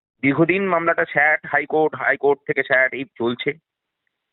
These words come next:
উনি যাওয়ার just চার দিন আগে রায় দিয়ে গেলেন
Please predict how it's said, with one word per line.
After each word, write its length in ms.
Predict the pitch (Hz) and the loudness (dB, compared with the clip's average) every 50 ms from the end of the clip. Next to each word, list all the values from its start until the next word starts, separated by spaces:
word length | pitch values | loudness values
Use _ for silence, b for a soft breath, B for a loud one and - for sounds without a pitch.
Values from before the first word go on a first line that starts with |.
| - | -6
উনি 180 | - 143 165 170 | -2 0 0 2
যাওয়ার 340 | 135 131 117 127 143 165 185 - _ _ _ _ _ _ - | 2 2 2 4 4 2 2 0 _ _ _ _ _ _ -2
just 180 | 139 147 156 - - | -2 -2 -2 -6 -2
চার 160 | - 120 113 117 _ - | 0 0 0 0 _ -4
দিন 140 | 185 190 | -2 0
আগে 380 | 170 120 110 - 90 95 98 - - _ _ _ _ _ _ _ _ _ _ - | 2 0 0 -2 -6 -6 -6 -6 -8 _ _ _ _ _ _ _ _ _ _ -2
রায় 240 | - 110 131 175 | 0 0 0 0
দিয়ে 240 | 190 185 185 170 147 | -2 0 2 2 2
গেলেন 300 | 113 107 95 101 117 160 | 2 0 0 -2 -2 -4